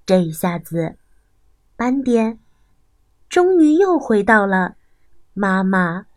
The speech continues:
温暖的怀抱中。好啦，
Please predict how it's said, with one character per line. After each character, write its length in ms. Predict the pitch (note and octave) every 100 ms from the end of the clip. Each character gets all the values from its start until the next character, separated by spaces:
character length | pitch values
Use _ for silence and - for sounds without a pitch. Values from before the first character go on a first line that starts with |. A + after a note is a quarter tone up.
| _ _ _
温 380 | - G3 F#3 F#3
暖 180 | F#3 D3+
的 80 | D3+
怀 320 | - D#3 C#3+ -
抱 220 | D4+ D4+
中。 360 | A3 F3 D3+ D#3+ _ _ _ _ _ _ _ _ _ _ _ _ - _ _ _ _ _ _ _ _ _ _ _ _ _ _ _ _ _ _ _
好 160 | - F#3+
啦， 240 | A3+ C4